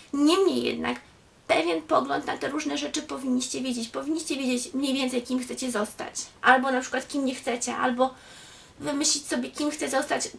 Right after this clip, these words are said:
o, o jakim zawodzie łatwo jest mówić, o jakim zawodzie mam najwięcej argumentów do wymienienia i ten wybieracie. Jeżeli macie najwięcej do powiedzenia o nauczycielu, to o nauczycielu. Jeżeli najwięcej o lekarzu,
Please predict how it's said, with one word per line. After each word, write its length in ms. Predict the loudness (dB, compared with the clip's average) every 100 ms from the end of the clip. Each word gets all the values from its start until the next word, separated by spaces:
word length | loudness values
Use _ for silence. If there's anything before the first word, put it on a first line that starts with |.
| -2
o, 200 | -2 4
o 240 | 4 6
jakim 360 | 2 2 6 6
zawodzie 440 | 6 4 2 2
łatwo 300 | 2 0 -2
jest 240 | -2 -2 0
mówić, 500 | 0 0 -4 -8 -12 0
o 140 | 2
jakim 320 | 2 2 -2
zawodzie 360 | -2 -2 0 2
mam 200 | 4 4
najwięcej 440 | 2 2 0 -2
argumentów 600 | -4 -2 0 0 0 -4
do 100 | -2
wymienienia 560 | -2 0 0 -2 -6 -8
i 80 | -6
ten 200 | -2 -2
wybieracie. 640 | -2 0 2 2 2 -2 -4 -12 -20 -20 -12 -6
Jeżeli 280 | -2 -2
macie 220 | -2 -4 -2
najwięcej 360 | 0 -2 -2
do 80 | -4
powiedzenia 520 | -4 -4 -2 0 -2
o 20 |
nauczycielu, 540 | -2 -4 -6 -4 -4 -2
to 80 | -2
o 200 | 0 0
nauczycielu. 640 | 0 -2 -4 -2 -2 0
Jeżeli 280 | -2 -2 -2
najwięcej 400 | -2 -2 -4 -4
o 60 |
lekarzu, 420 | -6 2 2 2